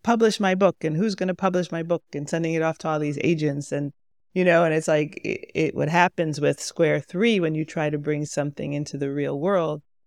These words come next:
is it sends you back to square one sometimes, and that's a place of limiting beliefs. Like,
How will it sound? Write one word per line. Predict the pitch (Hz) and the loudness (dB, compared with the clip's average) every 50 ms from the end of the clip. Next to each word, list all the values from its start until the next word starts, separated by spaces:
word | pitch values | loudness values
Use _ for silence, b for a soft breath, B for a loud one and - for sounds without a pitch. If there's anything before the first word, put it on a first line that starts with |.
| _ _ - | _ _ -6
is | 147 - | -4 -2
it | 147 147 - | -2 0 0
sends | - 156 151 147 147 | 0 0 2 0 0
you | 151 | -2
back | 143 147 143 139 139 - | -2 -2 -2 -4 -4 -6
to | - - 135 | -10 -10 -10
square | - - - - 139 139 139 | -10 -6 -4 -2 -2 0 2
one | 147 165 156 147 147 143 | 2 2 2 0 -2 -6
sometimes, | - - 143 135 143 143 - 147 135 135 135 139 135 - 156 | -6 -6 -6 -6 -6 -8 -8 -10 -10 -10 -10 -12 -10 -10 -8
and | 139 139 143 | -8 -8 -8
that's | 135 135 135 - - | -8 -10 -10 -10 -10
a | 139 - | -12 -6
place | - 143 139 139 - - | -4 -4 -4 -2 -2 -2
of | 139 139 143 | -2 0 0
limiting | 151 147 147 147 143 147 147 139 139 | 0 0 0 0 -2 -2 -2 -2 -2
beliefs. | 135 139 143 147 160 143 - 185 - - | -2 0 2 4 4 2 2 -2 -4 -6
Like, | 143 143 143 - | -4 -4 -4 -6